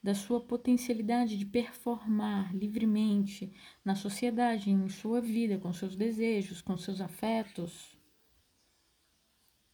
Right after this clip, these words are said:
ela é incapaz de sentir ou manifestar o seu ódio e ressentimento por aquela situação, o prognóstico é muito menos favorável.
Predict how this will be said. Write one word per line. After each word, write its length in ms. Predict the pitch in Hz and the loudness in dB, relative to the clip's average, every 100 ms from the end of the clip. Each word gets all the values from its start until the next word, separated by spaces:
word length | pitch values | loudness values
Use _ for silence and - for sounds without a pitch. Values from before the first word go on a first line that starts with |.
| _ _ _ _ | _ _ _ _
ela 140 | 208 220 | 2 4
é 40 | |
incapaz 460 | 254 254 247 254 254 | 6 2 2 2 2
de 80 | |
sentir 540 | 254 - 233 202 277 277 | 0 0 0 2 0 2
ou 60 | 262 | 4
manifestar 840 | 247 247 240 208 - - 233 233 | 6 6 2 -4 -6 -4 -2 -2
o 40 | |
seu 320 | 214 - 220 | -4 -2 0
ódio 460 | 202 208 214 202 247 - - | 2 2 0 -2 -4 -6 -10
e 60 | - | -4
ressentimento 720 | 202 208 220 214 214 226 247 | -4 -2 -4 -2 0 0 0
por 120 | - | -4
aquela 260 | 208 214 226 | -4 -4 -6
situação, 840 | - 202 196 - 202 277 269 185 - _ _ _ _ _ _ _ _ - _ _ _ _ - | -6 -6 -4 -2 0 2 0 -2 -6 _ _ _ _ _ _ _ _ -20 _ _ _ _ -12
o 80 | |
prognóstico 1000 | 240 269 247 240 233 240 - - 247 247 247 - _ _ _ _ _ _ _ _ _ _ _ | -4 -2 2 2 2 -2 -6 -6 -4 -4 -6 -16 _ _ _ _ _ _ _ _ _ _ _
é 80 | 220 | 2
muito 320 | 202 196 196 | 4 4 2
menos 240 | 185 180 | -4 -4
favorável. 560 | - 185 180 175 170 - | -4 -6 -6 -8 -12 -16